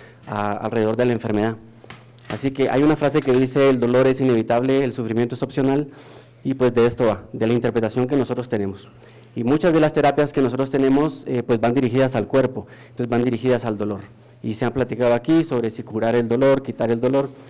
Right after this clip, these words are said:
perfecto, esto está, está, eh, dirigido precisamente a eso. Sin embargo, nos estamos olvidando del sufrimiento y por lo que he notado en las pláticas, pues lo estamos empezando a integrar,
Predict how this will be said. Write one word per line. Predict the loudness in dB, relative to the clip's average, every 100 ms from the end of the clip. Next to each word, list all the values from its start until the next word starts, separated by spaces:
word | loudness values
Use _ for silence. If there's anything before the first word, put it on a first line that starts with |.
| -12
perfecto, | -8 -6 -8 -8
esto | -10 -8
está, | -2 0
está, | -2 -4 -10 -4 0 2 0 -2
eh, | -4 -4 -4 -8 -8
dirigido | -8 -6 -2 0 0 -4 -20 -10
precisamente | -10 -6 -2 0 0 -2
a |
eso. | -4 -10 -20 -20 -20 -16
Sin | -4 0
embargo, | 2 2
nos | 2
estamos | 2 2 4
olvidando | 4 4 4 4
del | 4
sufrimiento | 0 -2 0 0 0 -4 -6 -14 -20 -20 -20 -20 -20 -20 -20 -20 -20 -8
y | -4 -4 -8 -6
por | 0 0
lo | 2
que | 2
he |
notado | 2 4 4
en | 4
las | 2
pláticas, | 0 -2 0 0 0 -6 -12
pues | -2 -2
lo |
estamos | 0 0 2
empezando | 2 0 0 2 2
a |
integrar, | 0 -2 -4 -6